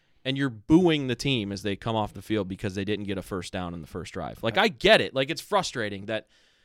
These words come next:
that the team doesn't move the ball on the first drive. It's the first drive of the game.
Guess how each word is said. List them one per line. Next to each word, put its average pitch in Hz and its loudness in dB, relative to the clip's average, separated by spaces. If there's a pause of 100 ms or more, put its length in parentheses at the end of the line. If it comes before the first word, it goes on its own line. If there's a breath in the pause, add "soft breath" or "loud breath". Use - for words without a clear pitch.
(140)
that 123 -4
the 131 -14
team 147 -4
doesn't 131 -4
move 123 -6
the 110 -12
ball 101 0 (480)
on 113 -2
the 104 -6
first 110 -4
drive. 101 -4 (120)
It's 113 -14
the 135 -4
first 202 0
drive 151 -2
of - -10
the 110 -10
game. 117 -8